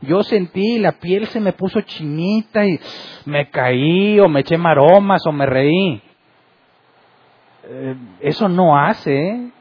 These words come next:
válido tu argumento si lo vemos desde un pista-, punto de vista lógico.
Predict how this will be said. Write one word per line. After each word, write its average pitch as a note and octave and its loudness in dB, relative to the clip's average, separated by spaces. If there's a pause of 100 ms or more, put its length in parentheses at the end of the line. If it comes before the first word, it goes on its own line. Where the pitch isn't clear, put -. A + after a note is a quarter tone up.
(280)
válido C#3 0
tu B2+ -4
argumento A#2+ -4
si D3 -8
lo A#2+ -4
vemos C#3 -6
desde C3 -8
un C3 -10
pista-, C3 -10
punto D3 -8
de C#3 -4
vista C3+ -10
lógico. A#2+ -10